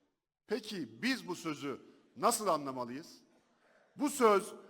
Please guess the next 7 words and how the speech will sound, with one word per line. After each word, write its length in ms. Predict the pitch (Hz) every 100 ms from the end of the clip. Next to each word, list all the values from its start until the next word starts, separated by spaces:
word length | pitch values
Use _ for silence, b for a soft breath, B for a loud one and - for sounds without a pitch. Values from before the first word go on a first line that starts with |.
| b b
sadece 840 | - - 226 277 220 214 - 170
manevi 760 | 156 180 208 208 214 220 240 160
bir 160 | 160 139
slogan 840 | - 202 202 202 233 262 120 - - - 151
değildir. 580 | 151 139 104 - - _ _ _ _ _ -
Aynı 340 | 226 302 262
zamanda 840 | 208 196 180 170 190 247 254 -